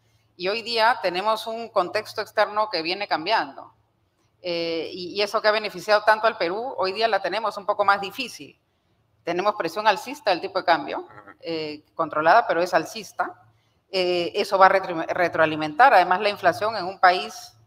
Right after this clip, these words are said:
Speaker 1: que maneja dos monedas, como el Perú. Todos en el Perú manejamos soles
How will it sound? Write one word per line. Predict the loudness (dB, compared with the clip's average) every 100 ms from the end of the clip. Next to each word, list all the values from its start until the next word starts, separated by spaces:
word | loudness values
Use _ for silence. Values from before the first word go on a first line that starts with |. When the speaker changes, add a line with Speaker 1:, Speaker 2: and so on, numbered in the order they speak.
| _
Speaker 1:
que | -2
maneja | -2 0 0
dos | 0 0
monedas, | -2 -2 -4
como | -4 -4
el |
Perú. | -4 -4 -2
Todos | 0 0 -2
en | -6
el | -6
Perú | -6 -4
manejamos | -4 -2 -2 -4 -8 -14
soles | -12 -8 -6 -8 -12